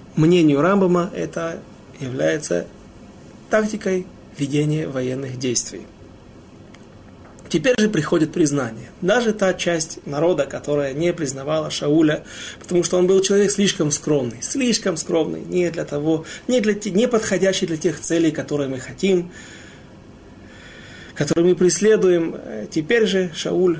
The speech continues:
доказывает всем, что он достойный царь даже в глазах тех нечестивцев, тех, кто не, то не лучшей части народа Израиля.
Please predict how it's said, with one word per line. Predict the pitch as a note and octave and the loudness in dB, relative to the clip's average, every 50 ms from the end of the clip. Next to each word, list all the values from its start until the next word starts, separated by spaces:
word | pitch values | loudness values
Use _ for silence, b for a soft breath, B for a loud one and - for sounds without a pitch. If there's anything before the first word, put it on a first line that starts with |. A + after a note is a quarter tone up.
| D3+ - - | -6 -12 -6
доказывает | D#3+ C#3+ B2+ - E3 E3 D#3 D3+ C#3+ C3 B2+ | -4 -4 -2 0 0 2 2 2 0 -2 -4
всем, | - - - F#3+ F#3 F#3+ F#3+ | -4 -2 0 0 2 0 0
что | F3+ - - - | -2 -4 -6 -6
он | - F3+ F3 E3 D3+ | -4 -2 -2 0 -2
достойный | C#3 B2 - - - D#3 D3 C#3+ C3+ B2+ | -2 -2 -4 -2 -2 -2 -2 -2 -2 -2
царь | - D3 D3+ D3+ D3+ | 0 0 0 0 0
даже | C#3+ E3+ G3 G#3 G3+ G3 | 2 2 2 2 2 2
в | F3+ | 4
глазах | E3 E3+ E3 D3+ C#3+ D#3+ E3 E3+ D#3 - | 4 4 4 4 2 2 0 0 -2 -4
тех | - - D3+ D3 - | -2 -2 -2 0 0
нечестивцев, | - B2+ - - - - - F3+ F#3 E3+ F3 - E3+ D#3 D3+ - | -4 -4 -2 -4 -4 0 2 2 2 2 2 -2 -2 -4 -6 -8
тех, | - D3+ D3+ - D3+ - - - - | -6 -4 -4 -4 -4 -8 -14 -18 -10
кто | - G#3+ | -6 -6
не, | G3 G3+ G3 A3 A#3 G#3+ | -4 0 2 2 2 2
то | A3 - F3+ F#3 | 2 0 -2 -2
не | G#3 G3 F3 F#3 F#3+ | 0 2 2 4 4
лучшей | E3+ D#3+ E3 D#3+ - D#3 C3+ | 4 2 0 -2 -4 -6 -6
части | - - C3+ C3+ C#3 - - - | -4 -6 -6 -4 -4 -6 -6 -8
народа | D#3+ D3 C#3 C3 C3 C3 B2+ C3 | -8 -8 -8 -8 -8 -8 -6 -6
Израиля. | B2+ B2 B2 B2 B2 - | -8 -8 -8 -10 -10 -12